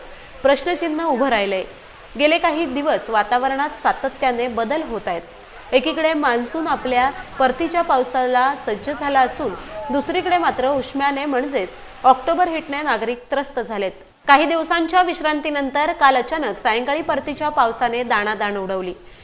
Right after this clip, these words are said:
विजांच्या कडकडाटात, ढगांच्या गडगडाटात आणि सोसाट्याच्या वाऱ्यासह आलेल्या पावसाने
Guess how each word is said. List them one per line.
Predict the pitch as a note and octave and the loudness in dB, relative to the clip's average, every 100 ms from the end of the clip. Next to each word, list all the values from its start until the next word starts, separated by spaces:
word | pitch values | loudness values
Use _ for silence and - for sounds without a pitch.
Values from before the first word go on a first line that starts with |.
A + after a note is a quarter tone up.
| - | -4
विजांच्या | A3 A#3+ A#3+ C4+ | -2 0 -2 -2
कडकडाटात, | C#4+ B3 A#3 B3+ B3+ B3+ C4+ - - - - | -2 -2 0 4 4 4 0 -2 -16 -8 2
ढगांच्या | C4+ C#4 C#4+ - | 2 4 0 0
गडगडाटात | C4+ A#3+ C#4+ E4+ C#4+ G3 F3+ | 0 0 2 2 0 -2 -2
आणि | G3+ A#3+ C4 | -4 -4 -2
सोसाट्याच्या | C4 A#3 C4 C4 B3+ D4 | -2 0 0 0 -2 -2
वाऱ्यासह | D4+ A3+ C#4+ D4+ E4+ | 0 0 0 -2 0
आलेल्या | D#4+ C4 A#3+ A#3+ | 2 2 2 0
पावसाने | B3+ A3 A3 A3 D4+ G#3 | 2 0 -2 -4 -4 -4